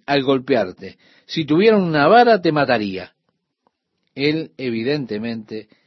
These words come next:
estaba insistiendo para que Dios le permitiera ir,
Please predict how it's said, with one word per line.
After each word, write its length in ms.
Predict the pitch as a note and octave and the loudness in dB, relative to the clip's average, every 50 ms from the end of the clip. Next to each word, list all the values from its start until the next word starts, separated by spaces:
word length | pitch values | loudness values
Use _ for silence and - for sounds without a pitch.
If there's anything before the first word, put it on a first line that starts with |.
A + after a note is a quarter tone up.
| _ _ _ _ _ _ | _ _ _ _ _ _
estaba 380 | - C3 - - E3+ E3+ F3 D#3+ | -18 -18 -8 -4 0 0 0 0
insistiendo 680 | C#3+ A#2+ - - - - - - D#3 E3 F3+ F3 E3 D3 | -2 -4 -6 -10 -12 -10 -6 -4 -4 -2 0 0 -2 0
para 240 | C#3 C3 B2+ A#2+ G#2 | 0 -2 -4 -4 -6
que 160 | A2 A#2 A#2 | -6 -6 -4
Dios 220 | C#3 D#3+ E3+ D#3+ | -2 -2 -2 -2
le 100 | D3 C#3 | -2 -4
permitiera 640 | A#2 - A#2 A2 A2 A2 A#2+ D#3+ E3+ D#3+ B2+ A#2 B2+ | -4 -6 -6 -8 -8 -8 -6 -4 -2 -2 -2 -2 -2
ir, 300 | D3 E3 F#3 G#3 G#3 | -2 -2 -2 -4 -6